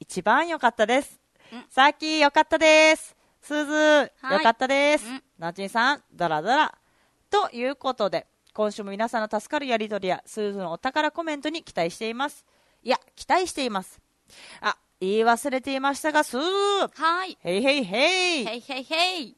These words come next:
Speaker 1: それと、スーズー、ちょっと遅くなりましたが、
Speaker 2: うん。
Speaker 1: 今週末のライブ、頑張ってね。
Speaker 2: うん。
Speaker 1: 旧串川市の俺でした。かっこエビチャーハンといただきました。
Speaker 2: はい。
Speaker 1: ありがとうございます。
Speaker 2: ありがとうございます。
Speaker 1: いろいろ振り返っていただきましたけども。
Speaker 2: ねえ。
Speaker 1: しっこがフラペチーノの匂いするって言ってたっけ？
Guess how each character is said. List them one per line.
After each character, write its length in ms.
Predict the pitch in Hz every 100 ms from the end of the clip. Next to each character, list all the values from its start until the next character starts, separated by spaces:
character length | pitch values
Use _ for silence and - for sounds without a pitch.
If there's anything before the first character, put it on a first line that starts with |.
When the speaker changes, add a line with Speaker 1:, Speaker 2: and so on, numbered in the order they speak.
| _
Speaker 1:
そ 140 | 226
れ 80 | 208
と、 120 | 214
ス 140 | -
ー 100 | 254 240
ズ 80 |
ー、 60 | 208
ち 80 | -
ょ 20 |
っ 40 | -
と 140 | 175
遅 160 | 190 302
く 100 | 311
な 100 | 277
り 100 | 262
ま 80 |
し 80 | 247
た 100 | -
が、 160 | 185 226 -
Speaker 2:
う 60 |
ん。 60 | 208
Speaker 1:
今 220 | - 196
週 140 | - 196
末 120 | 185 185
の 80 |
ラ 100 | 175
イ 60 | 185
ブ、 120 | 185 -
頑 140 | 165
張 80 | 202
っ 40 |
て 80 | -
ね。 280 | 381 370 359
Speaker 2:
う 300 | 294 339 370
ん。 80 | 311 - -
Speaker 1:
旧 220 | 226 190
串 220 | 160 -
川 140 | 339
市 100 | 415
の 120 | 339 262
俺 100 | 247
で 120 | 226
し 120 | -
た。 360 | - 196 185 180
か 100 | 180
っ 80 | 180
こ 140 | - 156
エ 140 | -
ビ 180 | 160 240
チ 240 | - - 247
ャ 280 | 220 170
ー 40 | 151
ハ 180 | 160 214
ン 80 |
と 100 | 185
い 60 | 285
た 60 | -
だ 100 | 143
き 80 |
ま 120 | 139 139
し 80 |
た。 60 | 156
Speaker 2:
は 60 | 147
い。 20 |
Speaker 1:
あ 40 |
り 60 | -
が 0 |
と 40 |
う 20 | -
ご 40 |
ざ 140 | 143
い 20 | 147
ま 40 |
す。 20 |
Speaker 2:
あ 40 | 196
り 20 |
が 60 |
と 0 |
う 20 | 180
ご 60 |
ざ 60 | 190
い 240 | 202 202 285
ま 40 |
す。 160 | - -
Speaker 1:
い 80 | 214
ろ 100 | 226
い 40 |
ろ 80 | 202
振 120 | 196
り 100 | 190
返 140 | 185
っ 40 | 165
て 120 | -
い 60 | 147
た 60 |
だ 120 | 147
き 80 | 147
ま 120 | 135
し 120 | 143 -
た 100 | -
け 60 |
ど 60 | 254
も。 60 |
Speaker 2:
ね 60 | 320
え。 720 | 349 330 208 175 - _ _
Speaker 1:
し 140 | - 508
っ 120 | - _
こ 180 | - 254
が 160 | 214
フ 140 | 180 233
ラ 120 | 254
ペ 220 | - 294
チ 220 | - 320
ー 20 |
ノ 80 | 311
の 60 | 196
匂 160 | 170
い 40 | 170
す 120 | 175
る 60 | 156
っ 20 |
て 100 | 175
言 60 |
っ 20 | 202
て 80 |
た 60 | -
っ 80 | 175
け？ 120 | 143